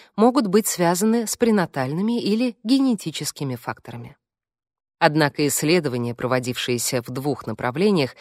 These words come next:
показали, что если речь не идёт о серьёзной проблеме физического свойства,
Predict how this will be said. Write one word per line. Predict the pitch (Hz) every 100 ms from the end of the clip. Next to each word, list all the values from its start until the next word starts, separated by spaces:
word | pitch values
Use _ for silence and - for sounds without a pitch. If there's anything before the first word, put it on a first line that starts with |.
| - - -
показали, | 170 202 254 285 254
что | - 185 185
если | 185 196 - 185 175 -
речь | 180 175 -
не | 170 175 180
идёт | 170 123
о | 117
серьёзной | - 180 175 113 117
проблеме | 131 147 151 120
физического | 113 190 151 120 110 - 135
свойства, | 160 233 269 - 131 123